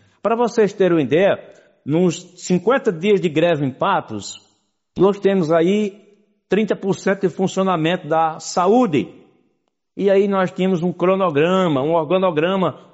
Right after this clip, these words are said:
de funcionamento das unidades básicas de saúde. E nós encaminhamos isso, inclusive, pra prefeitura e encaminhamos pra justiça. Tá aqui, os trinta por cento tá mantido,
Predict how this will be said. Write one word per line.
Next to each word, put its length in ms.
de 160
funcionamento 680
das 180
unidades 400
básicas 360
de 60
saúde. 560
E 220
nós 300
encaminhamos 580
isso, 180
inclusive, 520
pra 180
prefeitura 600
e 40
encaminhamos 400
pra 160
justiça. 600
Tá 180
aqui, 880
os 160
trinta 240
por 160
cento 240
tá 140
mantido, 680